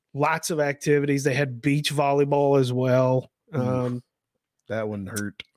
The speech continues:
Speaker 1: yeah, we had an injury towards the end, which we'll get into that here in a little bit too.
Speaker 2: Oof.
Speaker 1: Uh,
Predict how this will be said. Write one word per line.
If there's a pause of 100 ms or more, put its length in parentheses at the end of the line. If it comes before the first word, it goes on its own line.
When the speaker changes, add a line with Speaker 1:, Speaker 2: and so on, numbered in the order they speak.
(120)
Speaker 1:
yeah,
we
had
an
injury
towards
the
end,
which
we'll
get
into
that
here
in
a
little
bit
too. (160)
Speaker 2:
Oof. (220)
Speaker 1:
Uh,